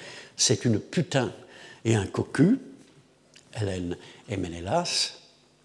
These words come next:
Faut-il croire qu'il démasque, une fois pour toutes, l'absurdité de la guerre de Troie, ou qu'en voyant juste, selon l'optique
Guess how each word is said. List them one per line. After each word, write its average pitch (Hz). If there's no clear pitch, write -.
Faut-il 202
croire 196
qu'il 143
démasque, 110
une 147
fois 143
pour -
toutes, -
l'absurdité 127
de 113
la 104
guerre 92
de 87
Troie, -
ou 180
qu'en 175
voyant 175
juste, 139
selon 147
l'optique 147